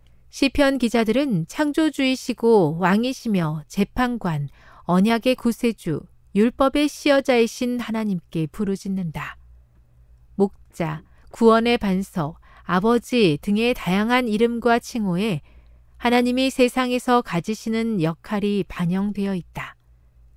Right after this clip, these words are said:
하나님은 주권자이시며 당신이 행하시고 말씀하시는 모든 일에 신실하시기 때문에 우리는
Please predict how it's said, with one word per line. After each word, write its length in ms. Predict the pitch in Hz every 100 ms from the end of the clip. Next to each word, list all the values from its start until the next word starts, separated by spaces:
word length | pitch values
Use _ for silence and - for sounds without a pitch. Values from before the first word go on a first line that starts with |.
| _ _ _ _ _ _ - _
하나님은 540 | - 247 262 262 311 302
주권자이시며 1200 | 208 - 262 285 277 247 - 196 175 151 151 - -
당신이 600 | - 180 - 214 220 220
행하시고 720 | 233 247 240 - 233 226 226
말씀하시는 800 | 202 165 - 220 208 - 220 254
모든 480 | 180 202 240 277 262
일에 320 | 214 226 226
신실하시기 800 | - 247 247 262 226 - - 208
때문에 580 | 180 160 160 190 180 - _ _ _ _ _
우리는 460 | 185 180 196 214